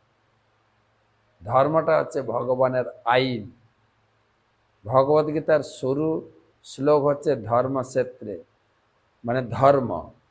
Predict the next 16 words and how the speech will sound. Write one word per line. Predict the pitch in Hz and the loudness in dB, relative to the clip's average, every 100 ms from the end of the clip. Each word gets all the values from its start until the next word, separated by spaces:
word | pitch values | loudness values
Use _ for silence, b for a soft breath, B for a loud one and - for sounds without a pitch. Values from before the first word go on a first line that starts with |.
| _ _ _ _ | _ _ _ _
আর | 120 | 0
গীতার | 131 117 147 147 170 | 0 -2 -2 4 6
একদম | 175 170 185 | 6 4 0
লাস্ট | 165 127 139 175 170 | 2 6 8 8 4
শ্লোক | - 165 180 | -2 2 2
মতির্মম। | 165 139 143 - 147 139 113 98 92 - | 2 -2 -2 -2 -4 -4 -6 -8 -12 -10
ভগবান | 98 127 131 151 151 | -2 0 4 2 2
বলছেন, | 151 147 165 165 175 _ _ _ _ 101 | -2 -2 -4 -4 -12 _ _ _ _ -8
"ধর্ম | 117 139 151 156 | 2 4 4 0
হচ্ছে | 160 160 - 165 160 - | -2 -2 0 0 0 -2
আমার | 135 143 156 147 135 | 0 2 2 2 0
মত, | 127 156 147 - - _ | 4 4 4 0 -20 _
আমি | 123 160 208 | 4 4 4
যেটা | 214 180 - 151 | 4 2 2 0
নির্ধারণ | 139 127 113 131 131 | -2 -6 -2 -2 -2
করব | 123 123 123 151 185 202 | -4 -4 2 4 6 4